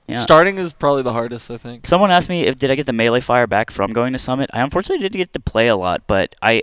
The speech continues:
Speaker 1: I've been, my Melee Fire has been pretty medium-sized and a nice standard level for, I think, the last six months or so, and it's a good feeling. What does Dawson smell like? Real quick, hold on.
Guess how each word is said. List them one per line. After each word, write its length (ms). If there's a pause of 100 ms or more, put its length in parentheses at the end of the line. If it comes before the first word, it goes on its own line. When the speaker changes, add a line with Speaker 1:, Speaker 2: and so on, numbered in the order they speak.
(120)
Speaker 1:
I've 180
been, 320
my 180
Melee 280
Fire 180
has 80
been 160
pretty 460
medium-sized 1160
and 200
a 100
nice 240
standard 760
level 300
for, 380
I 60
think, 220
the 100
last 320 (540)
six 280
months 220
or 80
so, 340
and 380 (180)
it's 160
a 40
good 180
feeling. 340 (720)
What 100
does 80
Dawson 300
smell 240
like? 240
Real 140
quick, 280
hold 220
on. 80